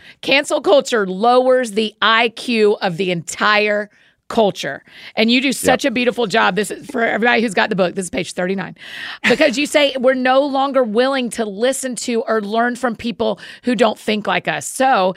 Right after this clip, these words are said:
Speaker 2: Mm-hmm.
Speaker 1: how do we, we had a situation come up with work last week where we had to decide, is this someone pressuring us to be a part of cancel culture,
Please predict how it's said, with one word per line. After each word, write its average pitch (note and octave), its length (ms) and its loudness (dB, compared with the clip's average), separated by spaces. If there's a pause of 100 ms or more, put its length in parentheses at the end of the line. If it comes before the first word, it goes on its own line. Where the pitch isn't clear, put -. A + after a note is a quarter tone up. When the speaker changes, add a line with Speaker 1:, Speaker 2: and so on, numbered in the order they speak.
(140)
Speaker 2:
Mm-hmm. G#3 160 -2
Speaker 1:
how B3+ 260 4
do D4+ 140 0
we, C#4 160 -6
we C4 140 2
had D4+ 140 4
a D4 60 4
situation C4 580 -2
come B3+ 140 0
up B3 140 2
with A3+ 100 0
work G#3 300 0
last G3+ 400 0
week F#3 300 -4 (240)
where A3+ 120 4
we A3+ 160 4
had B3 200 4
to C4+ 80 -2
decide, C#4 360 2
is G3+ 160 -2
this C4+ 180 2
someone C4 380 -2
pressuring B3 480 -2
us A#3 140 -4
to A3 100 -6
be G#3+ 100 -2
a G3+ 60 -2
part G3 180 -2
of F3+ 100 -4
cancel C4 420 -4
culture, C4+ 500 -2